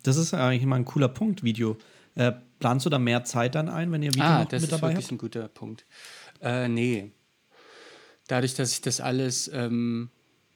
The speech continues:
Speaker 2: dadurch, dass das alles so simultan läuft, plane ich nicht mehr Zeit ein. Also zumindest nicht bewusst. Es kann halt sein, dass wir mehr Zeit haben und es dauert dann ein bisschen länger.
Speaker 1: Mhm.
Speaker 2: Aber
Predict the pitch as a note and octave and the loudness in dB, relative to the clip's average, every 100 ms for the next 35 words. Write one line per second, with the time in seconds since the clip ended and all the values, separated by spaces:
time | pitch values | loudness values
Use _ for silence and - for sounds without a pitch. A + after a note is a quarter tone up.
0 | - - A#2 A#2 - B2+ - - B2+ B2 | -20 -10 -6 -6 -4 -6 -6 -6 -6 -4
1 | B2+ A2+ A#2+ A#2 - C3 C3+ C3+ A#2+ C3 | -4 -4 -2 -2 -4 -6 -4 -2 -2 -4
2 | C#3+ - - _ _ _ - B2 A#2 B2+ | -6 -12 -18 _ _ _ -12 -8 -4 -6
3 | - C#3 D3+ A2 G2 G2 - G#2 G#2+ A2+ | -6 -8 -8 -6 -6 -8 -10 -12 -12 -14
4 | G2+ G2+ A#2+ A#2 G2+ A#2 B2 C3 - C3+ | -14 -14 -12 -10 -8 -2 -2 -2 -4 -6
5 | - A2 C#3+ C#3+ - - - - B2 B2 | -6 -8 -8 -8 -10 -12 -10 -4 -2 -2
6 | B2+ A#2+ A#2+ - A#2 A#2 - A#2+ C3 C#3 | -2 -2 -4 -4 -4 -4 -6 -6 -4 -4
7 | A#2+ C#3+ D#3+ B2+ A2+ A2 A2+ - A2 A2+ | -6 -4 -2 -2 -4 -8 -10 -8 -8 -8
8 | C3+ D3 B2+ C#3+ - - - A#2 A#2 A#2 | -6 0 2 2 -2 -12 -6 -4 -2 -2
9 | A#2 A2+ A2+ A2+ | -2 -2 -4 -6